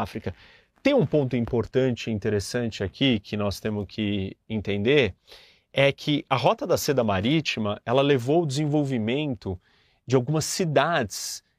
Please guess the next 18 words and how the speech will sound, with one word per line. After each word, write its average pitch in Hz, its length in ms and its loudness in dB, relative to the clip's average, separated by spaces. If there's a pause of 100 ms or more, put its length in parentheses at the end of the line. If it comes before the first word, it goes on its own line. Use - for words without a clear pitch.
que - 140 -6
cresceram 165 680 2
porque 175 200 -6
elas 180 140 2
estavam 202 300 2
em 220 100 2
portos 190 840 0 (380)
estratégicos 160 1120 0
de 143 180 -2
onde 147 260 2
estava 160 220 -2
havendo 151 280 0
esse - 140 -4
comércio 165 640 2 (380)
das 110 140 0
sedas, 131 460 4
especiarias, 127 960 2
metais 123 960 0